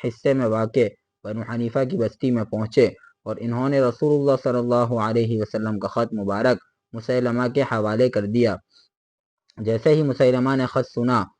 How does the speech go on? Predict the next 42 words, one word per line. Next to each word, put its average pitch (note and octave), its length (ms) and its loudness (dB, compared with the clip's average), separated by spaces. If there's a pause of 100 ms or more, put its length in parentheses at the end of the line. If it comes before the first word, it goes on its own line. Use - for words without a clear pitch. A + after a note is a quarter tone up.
(140)
اس - 140 -12
کا A2+ 220 -4
سینہ B2 200 0
نفرت B2+ 440 0
اور B2 80 2
کینے A2 340 -2
سے G#2 160 -4
بھر G#2 260 0
گیا۔ A2 220 2 (320)
اس G2+ 140 -14
کے B2 100 -4
منحوس B2 480 -2
اور B2+ 100 2
مکروہ A#2+ 380 0
چہرے A#2+ 380 2
پر B2+ 140 0
شرارت A#2 480 0
اور A#2 100 0
غداری A2 520 0
کے A#2 120 -2
آثار A2+ 400 -4
نمایاں G#2+ 400 -2
ہو A2 200 2
گئے۔ G#2+ 120 2 (380)
اس G2 100 -16 (100)
نے A2 180 -8
حکم C#3 260 -2
دیا B2+ 260 4 (280)
کہ A#2 80 -4
حضرت A2+ 260 -2
حبیب A#2+ 360 0
بن A2+ 140 -2
زید B2+ 260 2
رضی A#2+ 260 2
اللہ A#2 440 0
تعالی A2 280 -2
عنہما G#2+ 500 -2
کو A#2 240 2 (300)
زنجیروں A#2 640 0
سے C3 100 2
باندھ A#2+ 340 0
کر G#2 180 0